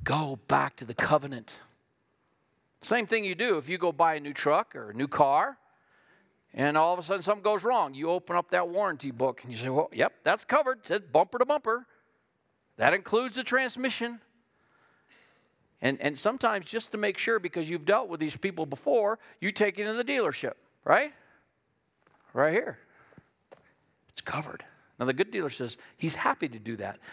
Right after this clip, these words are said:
just like our Lord is happy to do that. You need assurance. God wants his children to be secure. He wants you to be assured. He wants you to understand that his love never fails and is not dependent upon your performance if you belong to him.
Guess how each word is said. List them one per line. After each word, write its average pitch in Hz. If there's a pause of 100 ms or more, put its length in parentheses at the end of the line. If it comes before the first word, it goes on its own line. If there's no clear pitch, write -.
(180)
just -
like 170
our 139
Lord 151
is 117
happy 110
to 98
do 98
that. 95 (800)
You 196
need 233
assurance. 226
God 190
wants 208
his 160
children 202
to -
be 202
secure. 165
He 127
wants 185
you 196
to 175
be 151
assured. 185 (220)
He 196
wants 190
you 151 (220)
to -
understand 190 (160)
that 139
his 165
love 165
never 175
fails 190
and 147
is 127
not 190
dependent 165 (220)
upon 170
your 190
performance 202 (420)
if 240
you 208
belong 226
to 226
him. 156